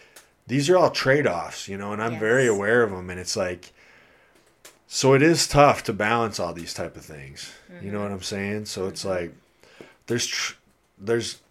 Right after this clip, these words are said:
Speaker 1: I heard this one saying, I can't remember, it's a famous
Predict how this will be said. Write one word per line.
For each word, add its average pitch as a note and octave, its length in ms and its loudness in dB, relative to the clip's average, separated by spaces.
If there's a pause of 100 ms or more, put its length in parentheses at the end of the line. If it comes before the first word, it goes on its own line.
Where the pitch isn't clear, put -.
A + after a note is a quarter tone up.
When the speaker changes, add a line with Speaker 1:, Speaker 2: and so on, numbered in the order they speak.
(880)
Speaker 1:
I A#2+ 60 -4
heard D3+ 240 2
this B2+ 200 0
one B2+ 180 0
saying, A2 340 0
I F#2 60 -8
can't A2 200 -6
remember, G2 320 -4
it's F2 200 -10
a F#2+ 60 -6
famous G#2 600 -8